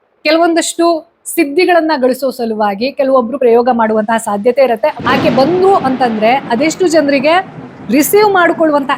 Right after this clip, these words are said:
ಆಂಟೆನಾ ವರ್ಕ್ ಆಗೋ ಕಂಡೀಷನ್ ಅಲ್ಲಿ ಇರತ್ತೆ ಅನ್ನೋದು ಇವತ್ತಿಗೂ ಪ್ರಶ್ನಾರ್ಹ. ಹಾಗಾಗಿ ಕೆಲವೊಂದಷ್ಟು ಶಕ್ತಿಗಳನ್ನ ಇನ್ವೋಕ್ ಮಾಡುವಂಥದ್ದು ಅಥವಾ ಆ ಇನ್ವೋಕೇಶನ್ ನಂತರ ಆಗುವಂತಹ ಕಾನ್ಸಿಕ್ವೆನ್ಸ್ ಏನಿರತ್ತೆ, ಅದನ್ನ ತಡೆದುಕೊಳ್ಳುವಂತಹ ತಾಕತ್ತು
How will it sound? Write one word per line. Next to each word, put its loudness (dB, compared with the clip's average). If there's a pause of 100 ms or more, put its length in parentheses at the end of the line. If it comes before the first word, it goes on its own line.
ಆಂಟೆನಾ -2
ವರ್ಕ್ 0
ಆಗೋ 2
ಕಂಡೀಷನ್ -4
ಅಲ್ಲಿ -6
ಇರತ್ತೆ -2
ಅನ್ನೋದು -6
ಇವತ್ತಿಗೂ -2
ಪ್ರಶ್ನಾರ್ಹ. -4 (480)
ಹಾಗಾಗಿ 2
ಕೆಲವೊಂದಷ್ಟು -2
ಶಕ್ತಿಗಳನ್ನ -2 (180)
ಇನ್ವೋಕ್ -2
ಮಾಡುವಂಥದ್ದು 0
ಅಥವಾ 0 (340)
ಆ 0 (140)
ಇನ್ವೋಕೇಶನ್ 0
ನಂತರ 0 (100)
ಆಗುವಂತಹ -2
ಕಾನ್ಸಿಕ್ವೆನ್ಸ್ -2
ಏನಿರತ್ತೆ, 0
ಅದನ್ನ 0
ತಡೆದುಕೊಳ್ಳುವಂತಹ 0
ತಾಕತ್ತು 0